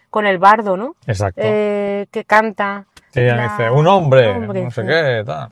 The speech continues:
Speaker 1: Eso,
Speaker 2: O sea
Speaker 1: la verdad es que el comienzo está bastante chulo.
Speaker 2: Sí, la verdad que lo que consigue ese comienzo es que te entres en la historia desde el minuto uno.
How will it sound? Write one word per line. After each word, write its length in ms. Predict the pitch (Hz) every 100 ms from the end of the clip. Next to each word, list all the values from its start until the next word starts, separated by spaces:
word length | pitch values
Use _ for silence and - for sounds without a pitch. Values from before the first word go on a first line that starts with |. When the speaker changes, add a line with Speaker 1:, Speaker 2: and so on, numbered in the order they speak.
| _ _ _ 190
Speaker 1:
Eso, 240 | - 196
Speaker 2:
O 80 | 196
sea 100 | 185
Speaker 1:
la 120 | 185
verdad 220 | 180 175
es 60 | -
que 80 | 208
el 40 |
comienzo 320 | 208 208 -
está 340 | 208 208 196 175
bastante 400 | 170 175 165 160
chulo. 280 | - 156 139
Speaker 2:
Sí, 260 | - 170
la 120 | 160 110
verdad 240 | 104 117
que 220 | 127 147
lo 100 | 139
que 120 | 120 113
consigue 880 | 107 - 117 120 123 127 127 123
ese 160 | 120 127
comienzo 340 | 123 123 143
es 60 | 135
que 80 | 131
te 280 | 123 143
entres 320 | 135 127 127 135
en 100 | 127
la 80 |
historia 400 | 117 127 120 131
desde 180 | 143 135
el 60 | 107
minuto 320 | 101 104 104
uno. 240 | 101 95